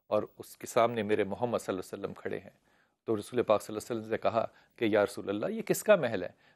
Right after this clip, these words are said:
कहा, "एक मोमिन मुसलमान का है।" कहा, "या रसूल अल्लाह, मैं भी एक मोमिन हूँ, मैं एक मुसलमान हूँ, क्या मैं इस महल में जा सकता हूँ?" कहा, "नहीं,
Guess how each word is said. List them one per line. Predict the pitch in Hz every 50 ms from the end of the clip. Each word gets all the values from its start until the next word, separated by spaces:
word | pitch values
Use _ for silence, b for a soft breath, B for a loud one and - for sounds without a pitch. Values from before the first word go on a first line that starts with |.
| b b
कहा, | - 139 143 165 151 - -
"एक | 135 131 127 -
मोमिन | 110 95 92 104 131 156 180 202 180 139
मुसलमान | 113 - - - 90 78 78 92 123 139 131
का | 113 - -
है।" | - - - _ _ _ _ _ _ _ _ _ _ -
कहा, | 113 120 127
"या | 104 104 104
रसूल | 101 - - 107 98
अल्लाह, | 101 107 123 -
मैं | 185 143 120 117 127
भी | 135 196 220 208
एक | 165 123 -
मोमिन | 107 98 101 117 127 123
हूँ, | 104 95 95
मैं | 101 117 143
एक | 151 -
मुसलमान | 120 110 - 156 123 92 95 104 127 135
हूँ, | 110 98 90 - - b b b b b
क्या | 165 156
मैं | 120 95 101 127
इस | 147 - -
महल | 147 123 139 147
में | 143 123
जा | 95 98 101
सकता | 113 - 151 - - 151
हूँ?" | 123
कहा, | - - 113 - 156
"नहीं, | 131 101 101 110